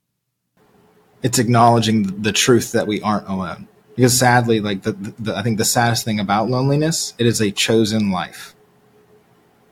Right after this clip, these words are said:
It's a choice. Loneliness is a choice. Not that, I'm not even trying to be harsh, but if you're experiencing loneliness, it's a choice.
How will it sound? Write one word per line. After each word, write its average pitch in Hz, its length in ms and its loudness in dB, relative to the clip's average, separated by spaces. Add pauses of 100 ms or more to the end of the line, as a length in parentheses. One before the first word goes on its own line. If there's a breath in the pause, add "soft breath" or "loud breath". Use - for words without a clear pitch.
(360)
It's 113 140 -6
a 101 60 -6
choice. - 640 -4
Loneliness 113 480 -2
is 98 100 -8
a 92 60 -10
choice. - 360 -6
Not 120 180 -2
that, 110 260 -4 (880 soft breath)
I'm 127 80 0
not 131 160 4
even 131 100 2
trying 127 220 2
to 110 40 0
be 101 100 -2
harsh, 95 560 -4 (520)
but 107 100 -2
if 110 140 -2
you're 131 160 8
experiencing 120 640 0
loneliness, 131 720 -2
it's 104 200 -6
a 90 40 -8
choice. - 580 -8